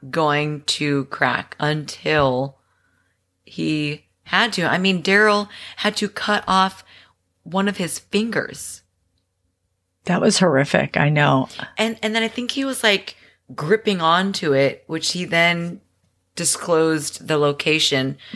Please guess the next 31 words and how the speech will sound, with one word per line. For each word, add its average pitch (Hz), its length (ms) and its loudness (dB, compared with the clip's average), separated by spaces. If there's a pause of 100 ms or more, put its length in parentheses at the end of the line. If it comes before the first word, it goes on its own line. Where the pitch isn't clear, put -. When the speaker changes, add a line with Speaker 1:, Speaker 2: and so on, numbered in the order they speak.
(220)
Speaker 1:
of - 180 -6
where, 147 580 2 (120)
um, 131 480 -4 (720)
the, 147 500 0
the, 151 180 -6 (180)
the 139 440 2
meeting 160 340 -2
point 143 320 -2 (600)
was 143 220 -2
at. 151 280 -2 (800)
And 180 640 2 (100)
I 208 180 0
just 240 360 -4
was 170 240 -8
like, 143 420 -2 (340)
"How 233 300 -10
is 202 200 -10
Daryl 139 400 -8
going 135 500 -12
to - 120 -18
do 131 220 -14
this?" - 220 -18
Speaker 2:
I 254 420 2
thought 190 320 -4
the 175 100 -4
same 185 460 0
thing. 233 640 0
I 208 100 -2
was 208 160 -2
like, 165 220 -2
"Wow, 175 460 0